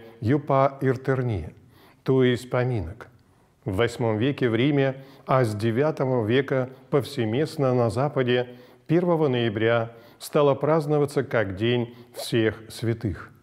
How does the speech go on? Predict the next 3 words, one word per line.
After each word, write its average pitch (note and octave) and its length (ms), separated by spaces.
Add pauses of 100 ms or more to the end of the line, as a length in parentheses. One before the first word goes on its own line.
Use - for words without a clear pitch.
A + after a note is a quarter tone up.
(760)
В - 80
современной C#3 560
традиции C#3 720